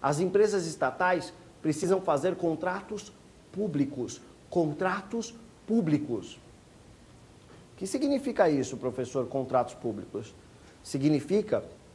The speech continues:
que as regras de justiça e equilíbrio econômico financeiro do contrato devem ser seguidas. Além disso, tem mais alguma regra de direito público? Tem. Detalhe importante, tome muito cuidado com isso.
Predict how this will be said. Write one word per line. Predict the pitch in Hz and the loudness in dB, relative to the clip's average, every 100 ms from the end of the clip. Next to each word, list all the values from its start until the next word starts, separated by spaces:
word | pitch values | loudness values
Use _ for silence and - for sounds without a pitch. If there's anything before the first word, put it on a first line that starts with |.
| - - - - | -20 -20 -20 -4
que | 165 | 2
as | 156 - | 2 2
regras | 165 185 180 139 113 - - - - | 2 2 4 2 0 -4 -14 -20 -20
de | - 131 160 147 110 - | -8 4 6 6 2 -4
justiça | 120 120 185 - - 185 185 - | -6 2 2 0 -2 0 2 4
e | 151 | 2
equilíbrio | 151 147 151 185 170 | 4 2 2 2 0
econômico | 160 139 147 156 147 123 | 2 2 4 2 0 -4
financeiro | 113 135 123 151 143 127 | -2 0 2 2 2 2
do | 117 | -2
contrato | 117 120 170 180 170 - - - | -4 0 4 2 0 -8 -12 -12
devem | 135 156 160 160 | 2 4 4 0
ser | 143 160 147 | 0 0 0
seguidas. | - 170 131 117 98 90 - - - - - | 0 -4 -2 -2 -4 -6 -12 -20 -20 -18 -10
Além | 160 190 202 269 226 | 4 8 8 8 4
disso, | 190 196 147 127 113 - | 4 4 4 0 -4 0
tem | 240 214 | 4 6
mais | 247 262 | 6 4
alguma | 247 214 202 | 2 4 4
regra | 190 190 175 | 4 4 2
de | 147 | 2
direito | 156 156 147 139 | 4 4 4 2
público? | 185 233 143 - 110 - - - - | 4 4 2 -2 -10 -16 -20 -20 4
Tem. | 175 175 139 - - - | 8 8 4 -2 -12 -14
Detalhe | - 131 160 160 151 160 175 | -8 4 4 4 0 2 2
importante, | 180 202 - 147 131 - - - - - | 4 4 6 2 2 -2 -12 -20 -20 -4
tome | 190 202 220 | 0 2 4
muito | 175 175 190 | 4 2 0
cuidado | 208 202 143 139 139 | -2 -2 0 0 0
com | 143 240 170 | -4 -2 -2
isso. | 110 - | -2 -8